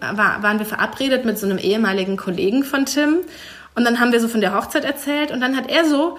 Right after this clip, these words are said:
als wäre das seine Idee gewesen, so gesagt, ja, wir haben ja auch nicht, ähm, nicht alle mit, vor allem Kollegen und so, haben wir ja gar nicht mit Plus eins eingeladen,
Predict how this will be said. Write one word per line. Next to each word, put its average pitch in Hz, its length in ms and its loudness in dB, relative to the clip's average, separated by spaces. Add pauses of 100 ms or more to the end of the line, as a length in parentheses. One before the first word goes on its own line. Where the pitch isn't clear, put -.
(320)
als 254 160 -4
wäre 330 120 2
das - 160 -2
seine 339 260 2
Idee 185 320 0
gewesen, 190 720 -2
so 233 160 -4
gesagt, 233 300 -2
ja, 262 180 4
wir 240 140 2
haben 262 100 2
ja 220 160 2
auch 220 100 -4
nicht, 233 320 0
ähm, 208 340 -2 (200)
nicht 220 240 0
alle 226 220 2
mit, 220 200 -2
vor 214 140 -4
allem 220 240 2
Kollegen 247 400 0
und 226 160 0
so, 226 140 0
haben 214 120 0
wir 202 60 0
ja 185 80 -2
gar 196 140 0
nicht 214 120 -6
mit 214 120 -4
Plus 175 260 -6
eins 240 240 2
eingeladen, 220 720 2